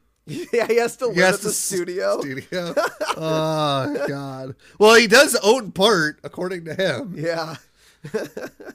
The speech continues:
Speaker 2: And I do like, I do, I, I don't know. Like, there's just been so many triggers in this episode for, like, other episodes. Isn't there an episode where, like, they get to see Bart, but it's not actually Bart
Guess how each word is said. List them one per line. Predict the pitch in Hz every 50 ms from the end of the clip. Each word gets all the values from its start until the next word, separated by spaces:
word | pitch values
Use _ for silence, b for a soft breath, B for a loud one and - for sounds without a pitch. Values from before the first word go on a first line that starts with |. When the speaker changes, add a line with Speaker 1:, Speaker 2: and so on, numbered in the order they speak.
| _ b b b b b b b 170
Speaker 2:
And | 170 180 180 180 185 180 -
I | 185 196 214
do | 180 180 247 294 320
like, | 269 262 247 214 - -
I | 190 220 220
do, | 170 - 185 240 294 285 - -
I, | - 196 220 240 - -
I | 190 233
don't | 302 370 381 339 277 214
know. | 202 202 202 208 202 202 196 196 190 185 180 - - _ _ _ _ _ _ _ -
Like, | 180 196 202 185 -
there's | - 269 311 349 339 302
just | 269 - -
been | 247 214 180
so | 170 - - - 202
many | 233 262 247 208
triggers | 175 - - - 185 170 170 208 208 190 175
in | 202 190
this | 185 185 170 -
episode | 151 143 - 247 233 - 202 196 185 175
for, | - 180 170 165
like, | 151 147 - - _ _ _ _ -
other | 151 165 180 220 202 180 143
episodes. | 143 139 - 175 170 - 214 214 214 208 202 - b b b b b b
Isn't | - 214 220 320 359 370 359
there | 392 311 302
an | 285 262 240 - -
episode | 170 180 175 - 220 190 - - 233 226 226 226 226 226 214 214 b b b b b
where, | b 180 190 202 208
like, | 202 196 196 185 185 - _ _
they | 165 160 190 196
get | 170 190 208 214 220
to | 247 220
see | - - - 233 226 214
Bart, | 175 - 170 165 190 220 208 - -
but | - 196 196
it's | 175 190 - 165
not | 165 165 175 202 214 -
actually | - 175 190 185 - - 226 214 170
Bart | - - 165 170 202 202 202 -